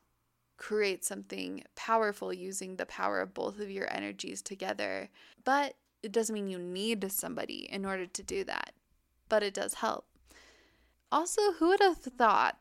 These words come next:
that that little ping, thinking I was just making another close friend, would lead to where it was today? So follow those pings. That's my big advice for two thousand nineteen. <laughs> Follow those pings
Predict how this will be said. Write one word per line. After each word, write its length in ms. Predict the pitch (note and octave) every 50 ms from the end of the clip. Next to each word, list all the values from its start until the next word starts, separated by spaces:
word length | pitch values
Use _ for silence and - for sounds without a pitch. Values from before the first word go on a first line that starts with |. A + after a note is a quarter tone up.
| _
that 260 | - G#2+ G#2+ G#2 - - - _ _
that 220 | G#3 G#3 G#3+ -
little 220 | - C4+ C4+ C#4+ C#4+
ping, 840 | C#4+ - - - - D4 C4+ A3 - - - - A3 A#3+ C4 C4 C4 _ _ _ _ _ _ _ _ _ _ _
thinking 400 | - B3+ B3+ B3+ - - B3 B3
I 120 | A#3+ A#3+ A#3
was 220 | A3+ A#3 A3+ G#3
just 300 | - - A3+ A3+ A3+ -
making 400 | - A3+ A3+ - A#3 A3+ A3 -
another 400 | - A#3 A3+ A3+ A#3 A#3 A#3 A3+
close 380 | A3+ - - - B3+ B3 - -
friend, 500 | - - C#4 C4+ B3 A3 G#3+ G#3+ G#3+ - -
would 260 | - A#3+ B3 A#3+ -
lead 200 | B3+ B3 B3+ B3
to 100 | - C4
where 160 | C4 C4+ C4
it 60 | C4 B3+
was 180 | C4+ C4+ B3+
today? 520 | - - C4+ C4+ C#4 C4+ B3+ A#3 A3+ A3+ _ _ _ _ - - - - - _
So 240 | - - C#4 C4+ B3+
follow 640 | - - - C4 C#4 C#4+ D4 C#4+ C#4+ C#4 C#4 C#4
those 260 | B3 B3+ B3 B3 A#3 -
pings. 560 | - - A3+ G#3+ G#3 D#3 - - - G#3 -
That's 200 | G#3 G#3 - -
my 240 | A3 G#3+ G3 F3+ F3+ - _
big 200 | C4+ C#4 B3+ B3+
advice 320 | A#3+ G#3+ A3+ A3 G#3 -
for 100 | - G#3
two 120 | G3+ G#3
thousand 300 | G3 - G3+ G3+ G3 G3
nineteen. 560 | G3 G3 F#3+ F#3+ F#3+ - - G3 F#3+ F#3+ F#3+ B3 C4 - - - B3 - -
<laughs> 300 | - - - - - -
Follow 540 | _ - - C#4 C#4+ D4 D4 C#4+ C4 B3 B3
those 260 | A3 A3+ A3 A3 G#3+
pings 680 | - - - G3+ G3 G3 F#3+ F3+ F3 E3+ F3 G3 -